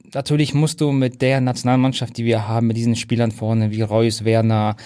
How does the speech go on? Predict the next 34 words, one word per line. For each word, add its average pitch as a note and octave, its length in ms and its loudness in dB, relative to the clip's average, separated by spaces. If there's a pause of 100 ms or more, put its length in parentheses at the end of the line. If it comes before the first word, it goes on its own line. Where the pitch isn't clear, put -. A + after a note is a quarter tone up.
(160)
Gnabry, A2+ 600 0
ähm, G#2+ 420 -2
Sané, A2+ 340 2
der A2+ 80 4
jetzt G#2+ 160 0
verletzt A2 320 0
ist, A2 240 -6 (560)
die A2 120 0
haben G#2+ 140 0
so - 80 -2
viel A#2+ 180 -2
Qualität A2+ 680 0
in, G#2+ 200 -2
in G#2+ 220 0
der G#2+ 80 -4
Schnelligkeit A2 840 0
und G#2+ 300 -6
individuell, A2 680 0
die A2+ 140 0
kannst A#2 300 -2
du A#2 40 -2
natürlich A2+ 280 0
so A2 80 -4
einsetzen, A2 580 0
das G#2+ 180 -4
ist A2 140 -8
die - 60 -8
Stärke, A2 400 -2
das G#2+ 160 -4
haben A2+ 100 4
die G#2+ 140 -2
auch A2+ 180 0
in A2 60 2
der G#2+ 100 0